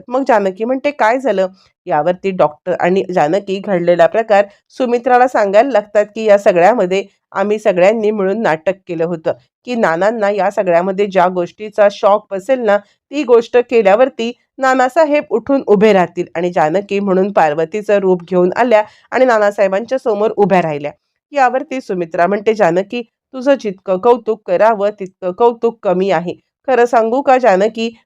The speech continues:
तर या सगळ्यामध्ये मला तुझं खूप कौतुक वाटतं. तू या घरामध्ये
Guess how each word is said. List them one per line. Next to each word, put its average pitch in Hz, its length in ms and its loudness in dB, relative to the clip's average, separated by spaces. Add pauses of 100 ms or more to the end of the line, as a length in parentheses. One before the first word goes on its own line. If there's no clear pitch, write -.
(120)
तर 262 100 2
या 262 220 2
सगळ्यामध्ये 220 680 2
मला 175 260 0
तुझं 220 300 -2 (120)
खूप 311 340 2
कौतुक 208 460 0
वाटतं. 180 320 -2 (360)
तू 294 140 -2
या 262 180 2
घरामध्ये 208 540 -2